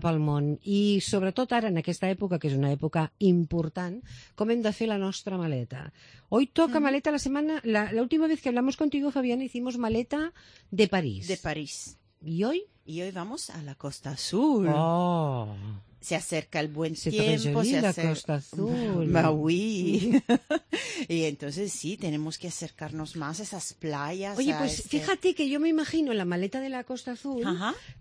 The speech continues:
Speaker 1: con ropa llena de colorines.
Speaker 2: ¿Sí?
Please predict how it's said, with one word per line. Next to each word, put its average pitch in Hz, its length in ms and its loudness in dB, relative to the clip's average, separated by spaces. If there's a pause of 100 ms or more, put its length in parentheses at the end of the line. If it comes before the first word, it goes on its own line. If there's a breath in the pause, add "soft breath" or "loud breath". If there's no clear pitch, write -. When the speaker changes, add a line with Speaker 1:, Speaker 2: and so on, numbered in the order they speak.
Speaker 1:
con 220 520 4
ropa 277 320 2
llena 285 220 0
de 285 140 0
colorines. 156 880 0 (560)
Speaker 2:
¿Sí? 233 320 0